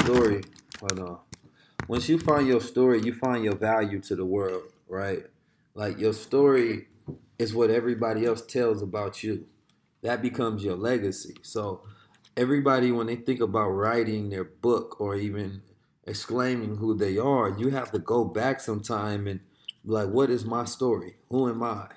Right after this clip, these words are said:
You understand me? And so I would say if I was to write my story out, there would be a lot where people be like, "God damn, all that?" <laughs>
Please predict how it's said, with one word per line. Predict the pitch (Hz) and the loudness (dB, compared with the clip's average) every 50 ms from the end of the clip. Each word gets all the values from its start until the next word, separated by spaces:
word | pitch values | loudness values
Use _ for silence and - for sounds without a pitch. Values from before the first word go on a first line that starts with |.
| - _ _ _ _ _ _ _ _ _ - - | -20 _ _ _ _ _ _ _ _ _ -16 -8
You | - 110 | -4 -4
understand | 113 113 107 107 110 113 113 113 113 113 | -4 -2 -4 -4 -2 -2 -2 -2 -2 -4
me? | 113 113 113 - | -4 -4 -4 -4
And | - 113 110 | -4 -6 -4
so | 110 - 120 113 113 110 110 107 101 101 101 - _ _ _ _ _ _ _ _ _ _ _ _ _ _ _ _ _ _ _ _ _ _ _ _ _ _ _ - | -2 0 2 4 4 6 6 4 2 0 -6 -10 _ _ _ _ _ _ _ _ _ _ _ _ _ _ _ _ _ _ _ _ _ _ _ _ _ _ _ 0
I | 120 | 2
would | 127 135 135 127 | 2 4 2 2
say | - - 131 123 117 113 110 | 2 0 2 4 4 6 4
if | 110 107 110 | 4 4 4
I | 123 131 | 2 4
was | 135 135 127 120 123 | 6 6 4 4 2
to | - 110 107 | 0 -2 0
write | 104 110 113 110 107 104 104 107 104 | 2 2 2 4 2 2 0 -2 -6
my | 101 104 107 104 | -6 -6 -4 -4
story | - - - - 117 123 131 131 131 127 127 127 | -6 -8 -4 0 2 4 4 4 2 2 0 0
out, | 131 135 131 - - - _ _ _ _ _ _ _ _ _ - | 0 -2 -4 -6 -6 -10 _ _ _ _ _ _ _ _ _ 2
there | 113 123 | 4 6
would | 127 123 110 | 6 6 6
be | 107 123 113 | 4 4 2
a | 95 | 2
lot | 92 98 104 117 131 123 - - | 2 -2 -2 0 0 0 0 2
where | - 143 | 0 0
people | - 143 139 123 | 0 0 -2 0
be | 104 110 | 0 -2
like, | 98 95 92 87 - - | -4 -4 -6 -6 -6 -4
"God | 127 151 143 - - | -2 -2 -2 -4 -4
damn, | - 139 175 185 151 113 98 87 82 82 - _ | -4 -4 -2 -2 0 -2 -2 -4 -6 -10 -14 _
all | - - 127 160 170 | -6 -2 0 2 4
that?" | 160 165 190 - - - - - - 440 - - | 4 4 4 4 2 0 0 -2 -2 4 8 10
<laughs> | 226 196 - - - | 10 10 10 6 -2